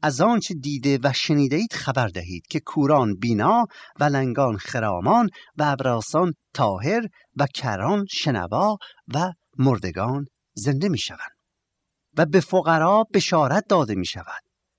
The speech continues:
و خوشا به حال کسی که در من لغزش نخورد." دقت کنید جواب عیسی مسیح چیه؟ مسیح به فرستادگان یحیی می‌گوید، به رسولان یحیی می‌گوید، به شاگرداش می‌گوید که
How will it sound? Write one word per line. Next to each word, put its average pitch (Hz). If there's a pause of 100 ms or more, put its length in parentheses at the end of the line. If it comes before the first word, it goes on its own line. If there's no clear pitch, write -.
(280)
و 98
خوشا 139
به 113
حال 113
کسی 165
که 101 (300)
در 101
من 92 (520)
لغزش 92
نخورد." - (540)
دقت 156
کنید 151
جواب 120
عیسی 113
مسیح 95
چیه؟ 120 (380)
مسیح 175
به 196
فرستادگان 170
یحیی 185
می‌گوید، 151
به 156
رسولان 165
یحیی 151
می‌گوید، 131
به 165
شاگرداش 170
می‌گوید 156
که 156